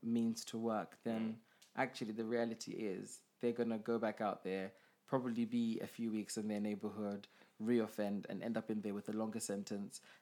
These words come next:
Speaker 1: They already don't have an education, so they don't have something to
Speaker 2: Mm.
Speaker 1: lean on. Um, so I, for one, um, am going out there and, you know, advocating for them and just speaking on their behalfs to as many head chefs that I can, you know, to give them an,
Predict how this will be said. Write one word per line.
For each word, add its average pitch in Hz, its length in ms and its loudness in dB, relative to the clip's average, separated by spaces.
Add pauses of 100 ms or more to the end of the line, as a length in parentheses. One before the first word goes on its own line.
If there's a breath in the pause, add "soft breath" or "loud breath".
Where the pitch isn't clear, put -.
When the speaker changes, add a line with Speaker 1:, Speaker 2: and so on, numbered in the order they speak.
Speaker 1:
They 120 80 8
already 120 220 6
don't 117 220 4
have 117 160 0
an 104 120 0
education, 101 680 -2
so 107 540 2 (240)
they 120 120 4
don't 113 200 2
have 113 240 2
something 110 380 -2
to 104 340 -2 (280 loud breath)
Speaker 2:
Mm. 101 160 -4
Speaker 1:
lean 117 220 6
on. 131 240 2 (320)
Um, 123 280 4
so 123 360 2
I, 143 200 6
for 123 200 -4
one, 117 420 0 (120)
um, 113 540 0 (120)
am 117 260 -2
going 117 300 0
out - 280 0
there 107 220 0
and, 110 380 -2 (400 loud breath)
you 139 80 4
know, 117 160 4 (100)
advocating 120 580 0
for - 120 -10
them 107 300 -2
and 110 180 -2
just - 300 -6
speaking 139 340 -2
on 117 100 4
their 113 160 2
behalfs 107 480 0
to - 140 -8
as 110 120 -4
many 120 500 4 (280 loud breath)
head 110 200 0
chefs - 300 -2
that - 120 0
I 98 80 0
can, 110 380 -2
you 127 80 0
know, 110 100 2
to - 180 -6
give 135 180 -2
them 135 120 -2
an, 113 200 -2